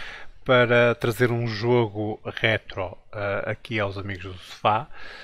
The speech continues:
eh, para fazer jus ao meu, ehm, ao meu lugar cativo, pelo menos enquanto estiver aqui sentado, não é? Eh, mas eu hoje, ehm, depois da minha última participação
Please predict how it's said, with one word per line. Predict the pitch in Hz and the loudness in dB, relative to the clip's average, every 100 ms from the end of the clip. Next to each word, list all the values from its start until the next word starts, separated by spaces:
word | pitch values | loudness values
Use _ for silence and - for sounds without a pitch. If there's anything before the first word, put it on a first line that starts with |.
| - - - | -16 -16 -6
eh, | 101 95 95 92 | 0 0 0 0
para | 107 | -4
fazer | 98 120 104 | -4 -6 -6
jus | 98 104 98 - - | -6 -6 -6 -8 -4
ao | 107 104 | -4 -4
meu, | 104 101 98 95 95 | -6 -4 -4 -4 -2
ehm, | 95 95 95 92 98 - - - | 0 -2 -6 -12 -14 -16 -20 -10
ao | 113 107 | -4 -4
meu | 104 101 98 98 | -4 -4 -4 -6
lugar | 104 104 107 98 95 - - - - | -8 -4 0 0 0 -8 -12 -12 -6
cativo, | 117 - 104 92 101 120 - - - - | -6 -6 -10 -10 -10 -14 -20 -18 -16 -10
pelo | 101 | -8
menos | 101 95 90 | -6 -8 -10
enquanto | 95 92 98 85 - 101 - - | -10 -6 -6 -8 -14 -16 -16 -16
estiver | - - 110 - 104 98 | -14 -8 -8 -6 -4 -4
aqui | 95 - | -4 -8
sentado, | 127 98 107 113 | -8 -4 -4 -4
não | 113 104 | -4 -6
é? | 160 - - - - - - | -8 -14 -18 -18 -18 -16 -2
Eh, | 131 127 127 131 131 127 - | 4 6 6 4 4 0 -2
mas | 131 139 131 | 0 0 2
eu | 147 131 | 2 2
hoje, | 135 147 131 120 139 131 - | 0 0 -2 -4 -4 -6 -8
ehm, | - 127 117 110 107 101 123 - - - - - - | -6 -4 -4 -6 -10 -12 -16 -20 -20 -20 -20 -18 -14
depois | 135 113 - 170 | -10 -6 -2 -2
da | 127 139 | 4 2
minha | 135 123 | 2 -2
última | 110 104 117 | -2 -4 -4
participação | 110 123 - - - 107 - 98 95 | -2 -4 -4 -12 -8 -8 -4 -4 -4